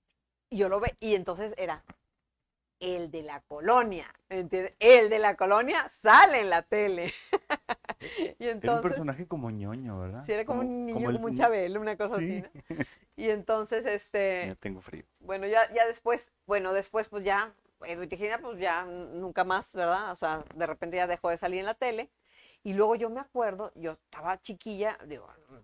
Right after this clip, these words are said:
Speaker 1: no porque esté más, mucho más joven que, que Edwin, pero Edwin muy jovencito se fue a México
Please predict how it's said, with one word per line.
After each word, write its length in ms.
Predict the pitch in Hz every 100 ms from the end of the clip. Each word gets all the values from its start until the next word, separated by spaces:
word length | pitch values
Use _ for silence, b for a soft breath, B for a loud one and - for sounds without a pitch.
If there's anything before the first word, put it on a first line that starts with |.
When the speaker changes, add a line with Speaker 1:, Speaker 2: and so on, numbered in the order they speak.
| 143
Speaker 1:
no 140 | 160 185
porque 180 | 160
esté 120 | 170 175
más, 200 | 180 165
mucho 240 | 190 170
más 220 | 156 156
joven 300 | - 156 156
que, 260 | 156 143 -
que 140 | 180
Edwin, 180 | 220 262
pero 200 | 185 180 -
Edwin 300 | 202 185 208
muy 140 | 208
jovencito 680 | - 226 208 202 240 208 208
se 160 | 196
fue 340 | 165 170 165 -
a 100 | 180
México 540 | 165 160 180 170 214